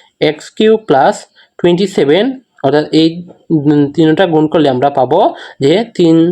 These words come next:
নং সাতাশ, অর্থাৎ টোয়েন্টি সেভেন এক্স স্কয়ার ওয়াই প্লাস নাইন এক্স ওয়াই স্কয়ার প্লাস ওয়াই কিউ। এটা হচ্ছে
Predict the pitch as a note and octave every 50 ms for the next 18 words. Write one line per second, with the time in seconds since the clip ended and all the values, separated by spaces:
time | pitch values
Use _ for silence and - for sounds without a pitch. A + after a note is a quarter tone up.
0 | F#3+ - - _ - D#3 C#3 C#3+ F3 F3 - G3 F3 - - C#3 F3+ A#3 - -
1 | - C3+ C3 C3+ B2+ B2 B2+ - D#3+ D3+ D3 D3 - F#3 F3+ E3+ F3 - E3+ D3
2 | C#3 C3+ E3 - - - - D#3+ D#3+ - G#3 G3 G3 - - D#3+ C3 C#3 E3+ A3
3 | D4+ D4 - - - - - _ _ - C#3 C#3 C#3 D3+ E3+ G#3+ G#3+ - - D3+
4 | C3+ C#3 E3 G#3+ - - - - _ - _ _ _ - C#3+ C#3+ C3+ C3+ D#3+ F3
5 | - E3 F3 F#3 F#3 - - _ _ _ _ _ - D3 C#3+ D#3+ F3 F3 - -
6 | - G3 G3 G3 G3 G3 - C#3+ C#3 E3 G3+ - - - _ _ _ _ _ _
7 | - C#3 C#3+ E3+ G#3+ A3+ - - _ - C#3+ B2 A2 - - - D#3+ F#3+ G#3 G3+
8 | G3+ - - G#3 C4